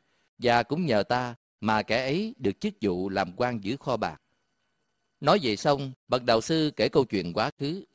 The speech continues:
Thuở xưa, khi vua Ramadatta trị vì ở Ba La Nại, Bồ Tát sanh làm vị thần cây trên cây dầu đu đủ. Lúc bấy giờ, những người trong ngôi làng ấy tin tưởng sức mạnh thiêng liêng của các vị thần. Trong một lễ hội,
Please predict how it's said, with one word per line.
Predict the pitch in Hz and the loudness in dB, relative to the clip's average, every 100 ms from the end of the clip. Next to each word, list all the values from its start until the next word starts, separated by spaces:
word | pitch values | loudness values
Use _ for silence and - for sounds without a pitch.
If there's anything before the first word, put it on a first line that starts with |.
| _ _ _ _ _ _ _ | _ _ _ _ _ _ _
Thuở | 127 135 | 2 2
xưa, | - 156 135 135 | 4 4 6 4
khi | - 165 | 0 0
vua | 147 147 135 | 4 6 6
Ramadatta | 139 135 131 165 - 131 120 117 113 _ - | 4 2 2 2 2 2 2 0 -6 _ -2
trị | 123 117 | 0 2
vì | 110 | 0
ở | 87 117 | 2 0
Ba | 143 | 2
La | 139 131 | 2 0
Nại, | 104 82 82 - _ _ _ | 0 -4 -8 -14 _ _ _
Bồ | 123 117 | 4 4
Tát | 127 190 - | 4 0 0
sanh | 196 165 | -4 0
làm | 104 95 | -2 -2
vị | 95 | -4
thần | 120 101 82 | -4 -6 -2
cây | 117 120 113 _ _ | -2 -4 -8 _ _
trên | 139 131 123 | -2 0 -2
cây | - 151 | -4 -4
dầu | 113 90 87 | 0 -2 0
đu | 120 | 0
đủ. | 98 85 127 - _ _ _ _ _ _ _ _ | 0 -4 -8 -14 _ _ _ _ _ _ _ _
Lúc | 196 208 | 2 4
bấy | 196 | 2
giờ, | 180 113 101 98 - _ _ | 4 4 4 0 -8 _ _
những | 110 156 185 | 0 2 4
người | 123 113 | 4 4
trong | 107 156 | 4 2
ngôi | 160 | 2
làng | 127 98 | 4 2
ấy | 92 135 208 - _ _ | 0 -4 -4 -10 _ _
tin | 180 170 | 0 2
tưởng | 107 117 | 0 0
sức | - 220 | 0 -2
mạnh | 110 98 | 0 -2
thiêng | 120 143 | 0 -2
liêng | 139 143 131 | 0 -2 -2
của | 123 | -2
các | - 107 | -4 -6
vị | 101 95 | -6 -2
thần. | 101 87 80 _ _ _ _ _ | -2 -4 -10 _ _ _ _ _
Trong | 175 | 4
một | 131 - | 4 2
lễ | 117 | 2
hội, | 156 92 87 | 4 2 0